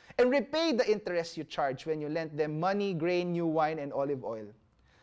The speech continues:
Sa next verse, sabi dito, "For the entire twelve years that I was governor of Judah," sabi ni Nehemiah, "from the twentieth year to the thirty-second year of the reign of King Artaxerxes, I, neither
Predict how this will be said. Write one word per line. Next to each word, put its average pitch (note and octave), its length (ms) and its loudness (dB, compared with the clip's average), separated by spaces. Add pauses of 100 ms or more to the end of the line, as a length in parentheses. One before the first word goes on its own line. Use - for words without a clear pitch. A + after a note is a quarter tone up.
(1600)
Sa D#3 160 -4
next C#3+ 240 -4
verse, D3 240 0
sabi C#3 320 -2
dito, C#3 80 -6
"For F#3+ 220 2
the F#3+ 100 4
entire G3+ 480 2
twelve F#3+ 300 2
years E3+ 260 0
that - 160 -2
I D3+ 160 0
was C#3 160 -2
governor C#3+ 560 0
of A#2+ 160 -10
Judah," C#3+ 240 0
sabi D3 280 -2
ni D3+ 120 -4
Nehemiah, A#2+ 480 -8 (640)
"from G3+ 160 6
the F#3 160 4
twentieth B3 640 4
year G#3 240 4
to G3 80 0
the E3+ 160 2
thirty-second A#3 880 2
year F3 560 4 (320)
of E3+ 160 0
the F#3+ 80 6
reign G3 280 2
of F3 200 -4
King G#3 320 -4
Artaxerxes, F3 960 -4 (240)
I, G3+ 400 2
neither C#4 560 2